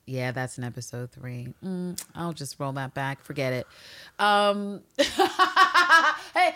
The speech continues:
ho, hey ho. See, I have to cover this now because the, the time lap thing is weird because I could technically save parts of this for episode three, but there's so much other things that happen in episode three that there's too many entries to bother with that, so I have to cover it now. So we're just gonna do the day date.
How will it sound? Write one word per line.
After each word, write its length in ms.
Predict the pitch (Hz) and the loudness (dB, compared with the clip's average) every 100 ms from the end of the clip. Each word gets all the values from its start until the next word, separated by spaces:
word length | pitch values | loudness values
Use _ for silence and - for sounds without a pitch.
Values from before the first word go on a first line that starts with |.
| - | 0
ho, 140 | 254 - | 0 4
hey 160 | 311 | 2
ho. 180 | 302 254 247 - | 4 0 0 -4
See, 240 | - 311 | 2 2
I 80 | - | 4
have 160 | 277 269 | 0 0
to 60 | 269 | 0
cover 200 | 254 226 | 2 2
this 160 | 208 | 2
now 180 | 208 220 | 4 2
because 360 | 202 202 190 185 _ - | 2 2 2 0 _ -8
the, 180 | 190 208 | -2 -2
the 320 | 202 202 208 | -2 -2 -2
time 260 | 233 240 | 2 2
lap 220 | 240 208 202 | 4 2 2
thing 180 | 214 | 0
is 100 | 202 175 | 0 -2
weird 340 | 226 220 175 | 0 2 0
because 420 | 170 190 180 175 - - - | 0 2 2 0 -14 -16 -4
I 100 | 185 | -2
could 320 | 175 269 214 | 2 2 2
technically 360 | 233 214 220 220 | 0 -2 -2 -4
save 300 | - 196 185 | 0 -2 0
parts 260 | 175 175 | 0 0
of 60 | 190 | 2
this 180 | 208 208 | -2 0
for 100 | - | 0
episode 400 | 160 170 165 160 | 0 0 -2 -2
three, 320 | 160 160 202 - - | 0 0 -2 -8 -8
but 80 | 175 | 0
there's 180 | 185 - | 0 4
so 140 | 185 | 2
much 240 | 196 208 - | 2 0 -4
other 220 | - 160 180 | 0 2 4
things 200 | 220 220 | 4 4
that 60 | |
happen 200 | 226 220 | 2 4
in 40 | 233 | 2
episode 340 | 233 247 247 | 4 4 4
three 200 | 269 294 | 4 0
that 160 | 285 - | -2 -4
there's 260 | 302 403 | 2 4
too 140 | 403 427 | 6 4
many 160 | 370 | 6
entries 480 | 349 370 440 311 - | 4 4 2 2 0
to 100 | - | 2
bother 300 | 262 262 359 | 4 6 6
with 140 | 294 277 | 4 4
that, 240 | 254 277 | 4 4
so 100 | 294 | 2
I 80 | 285 | 2
have 140 | 311 294 | 2 0
to 80 | |
cover 200 | 285 269 | 2 4
it 80 | 262 | 4
now. 220 | 277 247 | 4 2
So 120 | 208 226 | 2 -2
we're 100 | 233 | -4
just 120 | 226 | -4
gonna 140 | 233 | -2
do 60 | 226 | -2
the 80 | 208 | 2
day 160 | 196 | 4
date. 240 | 175 135 | 4 0